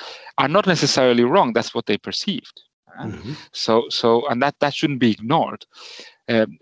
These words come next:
Speaker 1: and why shouldn't be ignored? Because if you ignore it and say, "Yeah, but look, the data says this," and then you end up in a point where there's no reconciliation,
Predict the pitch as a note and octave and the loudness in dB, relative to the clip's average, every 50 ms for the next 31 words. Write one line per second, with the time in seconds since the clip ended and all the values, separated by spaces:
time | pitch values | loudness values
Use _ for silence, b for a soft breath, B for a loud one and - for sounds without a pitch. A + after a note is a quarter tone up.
0 | - - A#2 A2+ A2+ A2 B2+ C#3+ D#3+ D#3 - D#3 C3 C3 A#2 C3 B2 A2+ A#2 B2 | -8 -4 -2 0 2 2 2 2 2 0 -2 -2 -2 0 2 2 2 2 4 2
1 | A#2 G#2+ A#2+ A#2+ B2+ A2+ C3+ C3 A#2+ C#3 C#3 C3 A#2+ A#2 C3+ D#3+ F#3 E3+ C#3 B2 | 0 0 0 0 0 0 0 0 0 2 2 2 2 2 2 2 4 4 4 4
2 | B2+ A#2+ - B2 A#2 B2 A#2+ A2 A#2 A2 A#2+ B2 - - G#2+ - - A#2 A2 - | 4 4 4 4 4 4 4 4 2 2 0 0 -2 -2 -4 0 0 0 0 0
3 | - F#2+ - F#2+ F2 - - A#2 - - - - - - A2 G#2 G#2+ A2 A2 A2+ | -2 -8 -10 -10 -12 -12 -12 -12 -12 -12 -16 -18 -14 -12 -6 0 0 2 2 0
4 | A2+ - - A#2 A#2 B2 C3 C3+ C3 A#2 G#2+ A2+ G#2 G2 - - B2+ B2+ C3 B2 | -4 -8 -6 -2 0 2 2 2 0 0 0 -2 -4 -2 2 2 2 2 2 2
5 | A2+ A2 G#2+ G#2+ G#2+ G2+ A#2 A#2 A#2 A2+ A2 G#2+ - - G#2+ - - A2+ G#2+ A2 | 2 2 4 2 2 0 0 0 2 2 2 0 -2 -4 -8 -6 -6 -4 0 2
6 | A#2 A#2+ A2 - - G2 G2 | 2 2 0 -2 -6 -8 -10